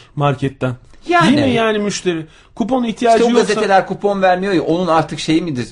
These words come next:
Speaker 2: Bağımlısı olmuş insanlar zamanında o kuponlara, ya bir şekilde bir kupon biriktirme ihtiyacı
Speaker 1: Doğru.
Speaker 2: mıdır? Nedir? Onu karşılıyorlar. Hanımefendi de şey dedi işte, tabii ev hanımı olması da belki etkilidir bir ya da bilmiyorum yani.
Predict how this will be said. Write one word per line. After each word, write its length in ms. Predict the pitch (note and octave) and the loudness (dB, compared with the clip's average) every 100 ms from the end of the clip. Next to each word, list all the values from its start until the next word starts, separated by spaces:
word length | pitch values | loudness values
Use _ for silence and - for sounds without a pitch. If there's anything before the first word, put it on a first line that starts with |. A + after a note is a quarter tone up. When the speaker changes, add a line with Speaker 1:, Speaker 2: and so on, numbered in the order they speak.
| - | -6
Speaker 2:
Bağımlısı 480 | B2+ C#3 C#3+ D3 D3+ | 0 2 2 -2 -2
olmuş 240 | C3 B2+ | -2 -2
insanlar 440 | B2+ B2+ B2+ C3 B2 | -6 -4 -2 0 0
zamanında 480 | B2 B2+ B2 A#2+ | 0 0 -2 -2
o 160 | A2 B2 | -4 -8
kuponlara, 640 | B2 C3+ C#3 C3 B2+ C3 - - - | -6 -2 0 2 2 0 -4 -18 -4
ya 160 | A2 C#3+ | -2 -2
bir 40 | |
şekilde 400 | - B2+ C3 C3+ | -4 -6 -4 -4
bir 100 | C3 | -4
kupon 360 | C3+ C#3+ C#3+ B2+ | -6 -2 0 2
biriktirme 400 | B2 - C3+ A#2+ | 0 0 0 -2
ihtiyacı 440 | A2 C#3 C3 G#3 | -2 2 2 4
Speaker 1:
Doğru. 120 | B3 | 2
Speaker 2:
mıdır? 160 | G#2+ A#2+ | 0 -4
Nedir? 340 | E3 C#3+ E3 - | -4 -6 -10 -10
Onu 220 | - A3+ G#3+ | -4 -4 0
karşılıyorlar. 640 | D3 B2 A#2+ A2 B2 G3 - - - - - | 0 -2 -4 -4 -2 -4 -8 -20 -20 -20 -8
Hanımefendi 540 | D4 C#4 F#3+ F3+ E3 D#3+ | -2 -2 0 -4 -4 -8
de 80 | E3+ | -6
şey 280 | - B2 | -4 -4
dedi 220 | G2 F#2+ G#2 | -4 -8 -12
işte, 260 | - - - - | -16 -18 -14 -10
tabii 180 | B2 | -6
ev 140 | - C3 | -2 -2
hanımı 320 | A2 G#2 F#2+ | -2 -4 -4
olması 420 | G2 F#2+ F#2+ - | -4 -4 -8 -8
da 100 | G2 | -6
belki 400 | F#2 E2+ - F2 - _ _ | -4 -4 -8 -14 -16 _ _
etkilidir 640 | - G2+ G2+ G#2+ F2+ F#2+ F#2+ | -6 -6 -6 -10 -10 -8 -6
bir 60 | |
ya 140 | G#2+ G2 | -4 -4
da 100 | G#2 | -2
bilmiyorum 460 | A2+ G2+ F#2 F2 | 0 0 -2 -2
yani. 300 | F2+ E2+ E2+ | -4 -4 -6